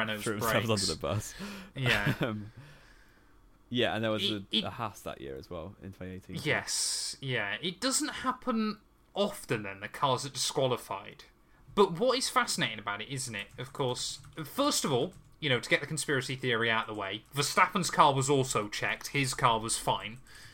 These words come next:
Speaker 2: Yeah.
Speaker 1: Um, but if two of the four cars you've checked at the end of the race have been disqualified for a technical infringement,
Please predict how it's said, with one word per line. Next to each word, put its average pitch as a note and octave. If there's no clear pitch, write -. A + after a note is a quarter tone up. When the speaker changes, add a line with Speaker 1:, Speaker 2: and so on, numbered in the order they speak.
Speaker 2:
Yeah. A#2+
Speaker 1:
Um, B2+
but F3
if -
two C#4
of C3
the D3+
four E3
cars D3+
you've B2
checked -
at C3
the C3
end C3
of A#2+
the A#2+
race A2+
have A2+
been A#2
disqualified A#2
for B2
a A2+
technical B2
infringement, G#2